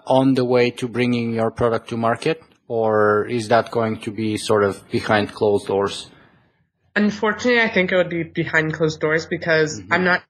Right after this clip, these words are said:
Speaker 2: I'm going to be overseeing the clinical trials, kind of, like, I'll be in coordination with them about them.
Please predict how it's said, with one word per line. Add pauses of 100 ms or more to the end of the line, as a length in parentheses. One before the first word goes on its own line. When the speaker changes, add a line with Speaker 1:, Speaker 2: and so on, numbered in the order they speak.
(140)
Speaker 2:
I'm
going
to
be
overseeing
the
clinical
trials,
kind
of,
like,
I'll
be
in
coordination
with
them
about
them.